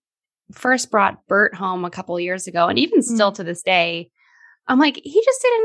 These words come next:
Speaker 1: know." Like, he never, I
Speaker 2: Yeah.
Speaker 1: don't, I don't know if he ever lived in someone's house. So
Speaker 2: <laughs>
Speaker 1: he just didn't know that you weren't supposed to open the cabinet and help yourself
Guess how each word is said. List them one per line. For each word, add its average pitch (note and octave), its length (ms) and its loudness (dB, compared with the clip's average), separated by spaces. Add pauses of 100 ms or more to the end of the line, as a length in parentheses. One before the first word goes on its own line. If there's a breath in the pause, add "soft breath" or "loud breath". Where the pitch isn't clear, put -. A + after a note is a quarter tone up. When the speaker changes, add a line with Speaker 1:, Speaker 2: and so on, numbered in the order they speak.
(120)
Speaker 1:
know." - 120 2
Like, B3 160 0
he E4+ 200 2
never, D4 760 2
I B3+ 60 2
Speaker 2:
Yeah. E4+ 120 4
Speaker 1:
don't, E4 220 -4
I C#4 80 -6
don't G4 160 0
know A#3+ 140 -2
if B3 80 -8
he E4+ 260 -4
ever G#3 380 0
lived E3 260 -4
in F#3 140 -6
someone's F#3 380 -4
house. F3 440 -4 (300 loud breath)
So G#3+ 920 2
Speaker 2:
<laughs> - 20 -20
Speaker 1:
he C#4 240 -2
just F4 260 0
didn't F#4 400 0
know G4 320 2
that A#3+ 140 2
you A3+ 160 -6
weren't G#3+ 260 0
supposed G#3 480 -2
to G3 340 0 (100)
open G3 280 -6
the F#3+ 80 -4
cabinet F#3+ 560 -2
and G#3 80 -8
help F#3+ 240 -2
yourself F#3+ 380 0